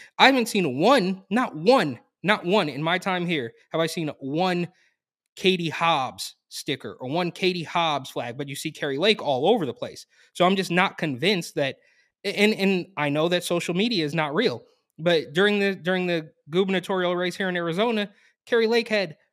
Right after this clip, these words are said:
four hundred thousand followers, you know, o-, over a million across platforms, Twitter, Instagram, Facebook, more than a million supporters or more than a million followers. And sure, some of those people might have been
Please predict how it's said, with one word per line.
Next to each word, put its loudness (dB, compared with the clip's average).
four 0
hundred 2
thousand -2
followers, 0
you 2
know, -2
o-, -16
over 6
a 4
million 2
across -4
platforms, -4
Twitter, -4
Instagram, -4
Facebook, -4
more 2
than 0
a -2
million 0
supporters -2
or -8
more -4
than -4
a -6
million -4
followers. -2
And -6
sure, -4
some -4
of -4
those -6
people -8
might -4
have -6
been -8